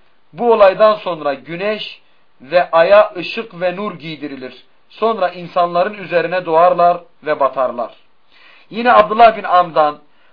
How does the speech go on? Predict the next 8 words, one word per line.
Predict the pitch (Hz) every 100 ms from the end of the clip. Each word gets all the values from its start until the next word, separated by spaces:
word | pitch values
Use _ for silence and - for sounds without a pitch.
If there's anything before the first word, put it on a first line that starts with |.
| _
o | - 202
da | 202 196 -
Nebi | 160 165 208
Aleyhisselatü | 208 196 208 202
Vesselam'dan | 180 185 180 190 208
şöyle | 208 196 175
rivayet | 156 147 143
edilir. | 143 131 151